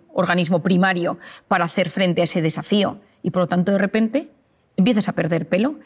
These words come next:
El cortisol inhibe el corre-, la correcta recuperación del folículo piloso o de los fibroblastos en la piel y, por lo tanto, aparecen las temidas arrugas, las manchas, la piel cambia de color. Por otro lado, empiezas a sentir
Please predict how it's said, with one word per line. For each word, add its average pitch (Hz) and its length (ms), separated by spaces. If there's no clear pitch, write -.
El 196 140
cortisol 240 540
inhibe 277 440
el 185 160
corre-, 202 300
la 185 140
correcta 202 340
recuperación 240 760
del 196 120
folículo 170 440
piloso 214 480
o 214 80
de 202 100
los 185 320
fibroblastos 185 640
en 160 80
la 165 80
piel 233 340
y, 175 80
por 185 100
lo 175 120
tanto, 185 240
aparecen 180 320
las 170 120
temidas 175 380
arrugas, 220 480
las - 200
manchas, 226 500
la 190 220
piel 196 240
cambia 185 260
de 165 120
color. 220 420
Por 254 100
otro 311 180
lado, 339 360
empiezas 220 280
a 247 60
sentir 254 420